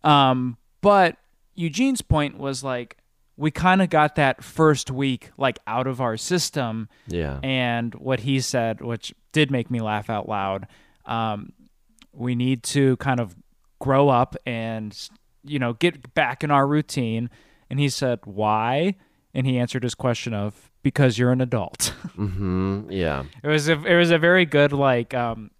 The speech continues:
Speaker 1: I was talking to Lapkus about it. I was like, it was a very, like, your parent yelling at you, but you know they're right moment.
Speaker 2: Mm-hmm. Yeah.
Speaker 1: Um, so I'm trying to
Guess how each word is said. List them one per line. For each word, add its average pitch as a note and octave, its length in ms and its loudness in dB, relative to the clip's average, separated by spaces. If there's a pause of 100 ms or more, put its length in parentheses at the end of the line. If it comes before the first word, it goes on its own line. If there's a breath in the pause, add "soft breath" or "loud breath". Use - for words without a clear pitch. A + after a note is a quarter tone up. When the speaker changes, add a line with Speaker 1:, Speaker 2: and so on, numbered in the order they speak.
Speaker 1:
I B2+ 80 -6
was C3+ 80 -6
talking C3+ 360 0
to - 80 -2
Lapkus A2+ 460 0
about B2 300 4
it. B2+ 80 4
I B2 100 2
was A#2+ 200 0
like, A#2+ 180 -2 (360 loud breath)
it D3+ 120 6
was D#3 180 4
a D#3 80 6
very, D3 480 4
like, B2+ 460 -2 (240)
your C#3 140 4
parent D3+ 420 4
yelling C#3 320 2
at C#3+ 180 0
you, D3 160 6
but C#3+ 220 2
you C3+ 160 2
know B2+ 260 6
they're B2+ 240 4
right A2+ 380 0 (100)
moment. C#3+ 480 2
Speaker 2:
Mm-hmm. D#2 300 -6 (280)
Yeah. D2+ 280 -2
Speaker 1:
Um, A#2 500 -6 (840 soft breath)
so F3 100 2
I'm F3+ 80 4
trying G#3 460 4
to E3+ 840 2